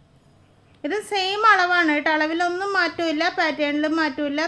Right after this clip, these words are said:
തുണിയിൽ മാത്രമേ മാറ്റം വന്നിട്ടുള്ളൂ, ഡിസൈനിലും കളറിലും മാത്രം കേട്ടോ. ബാക്കി പാറ്റേണും അളവൊക്കെ സെയിം ആണ്. അപ്പോൾ ആർക്കെങ്കിലും വേണമെന്നുണ്ടെങ്കിൽ പെട്ടെന്ന് തന്നെ ഇതായി കാണുന്ന നമ്പറിൽ ഒന്ന് കോൺടാക്ട് ചെയ്തോളൂ കേട്ടോ. ഇനി അടുത്ത് നോക്കി, അതിൻ്റെ വേറൊരു കോമ്പിനേഷനാണ് വന്നിട്ടുള്ളത്. നെക്കിൽ ആ സ്ട്രൈപ്സ് കൊടുത്തിട്ടുണ്ട്.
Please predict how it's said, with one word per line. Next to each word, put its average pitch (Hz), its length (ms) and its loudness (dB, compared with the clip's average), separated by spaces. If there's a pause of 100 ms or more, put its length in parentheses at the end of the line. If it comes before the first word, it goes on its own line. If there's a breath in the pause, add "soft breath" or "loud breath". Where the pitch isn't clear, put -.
തുണിയിൽ 285 420 -2 (140)
മാത്രമേ 294 440 -2
മാറ്റം 277 320 -2
വന്നിട്ടുള്ളൂ, 269 520 -2
ഡിസൈനിലും 247 680 -2
കളറിലും 240 500 -2
മാത്രം 226 280 -4
കേട്ടോ. 226 180 -2 (500 loud breath)
ബാക്കി 285 360 -2
പാറ്റേണും 294 600 0
അളവൊക്കെ 262 420 -2
സെയിം 269 260 0
ആണ്. 262 160 0
അപ്പോൾ 311 160 2
ആർക്കെങ്കിലും 349 480 -2
വേണമെന്നുണ്ടെങ്കിൽ 349 720 0
പെട്ടെന്ന് 359 340 -2
തന്നെ 339 180 0
ഇതായി 320 280 2
കാണുന്ന 302 320 2
നമ്പറിൽ 269 360 0
ഒന്ന് 294 220 0
കോൺടാക്ട് 247 420 -2
ചെയ്തോളൂ 233 400 -2
കേട്ടോ. 240 220 0 (1080 soft breath)
ഇനി 302 120 2
അടുത്ത് 311 320 2
നോക്കി, 359 300 -2
അതിൻ്റെ 294 340 0
വേറൊരു 330 480 2
കോമ്പിനേഷനാണ് 285 720 0
വന്നിട്ടുള്ളത്. 269 480 0 (160)
നെക്കിൽ 294 340 -4
ആ - 100 4
സ്ട്രൈപ്സ് 262 460 -2
കൊടുത്തിട്ടുണ്ട്. 262 480 -2